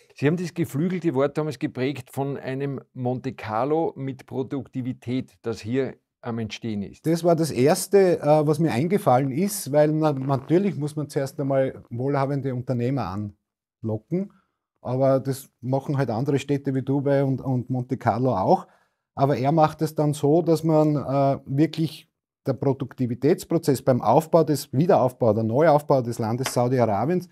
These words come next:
Speaker 2: steht im Mittelpunkt. Also er möchte ein Wirtschaftsstandort werden, aber auch touristisch und dass die Menschen dort ansiedeln und das steuerliche, äh, Umfeld genießen.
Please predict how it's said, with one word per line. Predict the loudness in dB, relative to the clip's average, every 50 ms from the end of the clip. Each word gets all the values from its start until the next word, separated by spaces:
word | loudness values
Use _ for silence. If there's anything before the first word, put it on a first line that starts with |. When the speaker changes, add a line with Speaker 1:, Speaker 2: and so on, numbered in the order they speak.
| _
Speaker 2:
steht | -20 -16 -8 -4 -2 -2 0
im | 0 0 0
Mittelpunkt. | -2 -2 -4 -8 -12 -10 -10 -12 -12 -14 -14 -14
Also | -12 -8 -6
er | -4
möchte | -4 -4 -4 -2 -2 -2
ein |
Wirtschaftsstandort | 0 0 -2 -2 -4 -6 -6 -6 -8 -4 -2 -2 -2 -2 -4 -4 -2
werden, | 0 2 2 2 0 -2 -6 -16 _ _ _ _ _ _
aber | 0 2 4 6 8 8 8
auch | 8 4 4 2
touristisch | 0 0 2 2 2 0 0 -2 -4 -4 -4 -2 -2
und | -2 -4 -2 -2
dass | -4 -4 -4
die | -4 -4
Menschen | -2 -2 -2 -2 -2 -4 -4 -4 -4 -2
dort | 0 -2 -2 -2 -4 -6
ansiedeln | -4 -2 -2 -2 -2 -2 -4 -4 -2 -2 0 0 0 0
und | -2 -4 -6 -8 -8 -8 -8
das | -8
steuerliche, | -8 -6 -6 -4 -2 -2 0 0 -2 -2 -4 -8 _ _ _ _ _ _
äh, | -10 -8 -8 -6 -4 -4 -2 -2 -2 -4 -4 -4 -4 -4 -4 -4 -6 -6
Umfeld | -6 -4 -4 -4 -4 -2 0 0 0 0 -2 -8 _
genießen. | -6 -4 -2 0 -2 -2 -2 -4 -8 -10